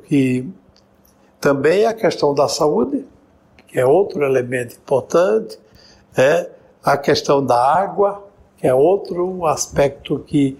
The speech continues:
nós precisamos muito, é de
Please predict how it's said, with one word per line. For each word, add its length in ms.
nós 300
precisamos 760
muito, 460
é 140
de 560